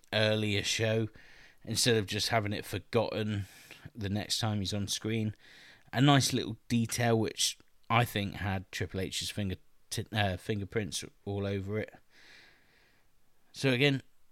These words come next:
really good. We then had Seth Rollins come out. He cut a little promo on Riddle.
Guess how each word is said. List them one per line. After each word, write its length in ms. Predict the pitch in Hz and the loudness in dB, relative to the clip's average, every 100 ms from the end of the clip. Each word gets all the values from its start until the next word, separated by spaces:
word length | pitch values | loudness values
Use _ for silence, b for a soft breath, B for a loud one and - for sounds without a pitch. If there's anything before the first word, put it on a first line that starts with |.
| - | -12
really 280 | 110 117 113 | -2 0 2
good. 280 | 104 127 127 b b b b b - - _ _ _ _ - - - - - - _ _ _ - | 2 0 0 b b b b b -20 -20 _ _ _ _ -20 -20 -20 -20 -20 -20 _ _ _ -2
We 80 | 143 | 4
then 180 | 165 165 | 8 8
had 180 | 156 | 6
Seth 260 | - 156 147 | 4 0 2
Rollins 380 | 147 156 151 - | 0 0 -2 -2
come 220 | - 156 | -2 0
out. 220 | 156 - - B B B B - | 0 -4 -12 B B B B -8
He 200 | 120 110 | -4 -2
cut 240 | - 82 | -2 -2
a 60 | 95 | 0
little 180 | 80 | -4
promo 560 | - 110 98 98 92 90 - | -2 0 2 2 0 0 -2
on 380 | 90 87 90 85 | -2 0 -2 0
Riddle. 380 | 110 113 117 | 2 4 2